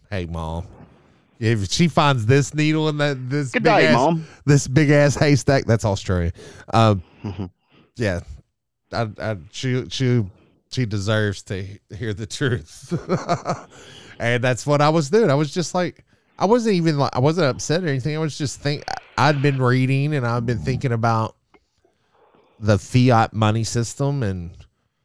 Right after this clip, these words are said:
Speaker 1: how it's like, it seems like a pretty important thing in society, yet that's, they didn't teach us any of that shit in school. They didn't teach you how
Speaker 2: Not
Speaker 1: to
Speaker 2: really. I
Speaker 1: transfer
Speaker 2: mean
Speaker 1: property or, uh,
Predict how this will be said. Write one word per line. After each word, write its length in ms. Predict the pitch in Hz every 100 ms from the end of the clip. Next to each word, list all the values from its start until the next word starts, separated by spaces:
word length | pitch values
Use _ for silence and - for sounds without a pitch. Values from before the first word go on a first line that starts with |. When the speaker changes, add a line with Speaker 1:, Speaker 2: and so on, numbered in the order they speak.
| _ _ _ _
Speaker 1:
how 360 | - 127 123 120
it's 180 | 107 120
like, 240 | 104 95 - _ _ _
it 80 | 139
seems 240 | 208 208
like 120 | 185 143
a 40 |
pretty 280 | - 156 143
important 500 | 117 147 143 120 104
thing 540 | - 123 123 120 104 -
in 160 | 110
society, 920 | 101 - - 120 110 120 113 95 90 - - - _ _
yet 300 | 107 117 104 _ _ _ _ _ _ _
that's, 300 | 165 175 -
they 460 | 95 117 120 123 156
didn't 220 | 180 160
teach 240 | 107 139 139
us 180 | 120 - -
any 340 | 139 160 143
of 80 | 101
that 220 | 92 92
shit 280 | - - 95
in 80 | 82
school. 540 | - - 135 143 95 117 - _ _ _ _ _ _ _ _ _ _
They 60 | -
didn't 80 | 190
teach 180 | 170 131
you 80 |
how 60 | 117
Speaker 2:
Not 120 | 104
Speaker 1:
to 60 | 95
Speaker 2:
really. 100 | 120
I 20 |
Speaker 1:
transfer 380 | 120 123 - 113
Speaker 2:
mean 120 | 107
Speaker 1:
property 840 | 98 110 104 107 110 113 113 131 151
or, 400 | 117 104 101 98
uh, 280 | 90 71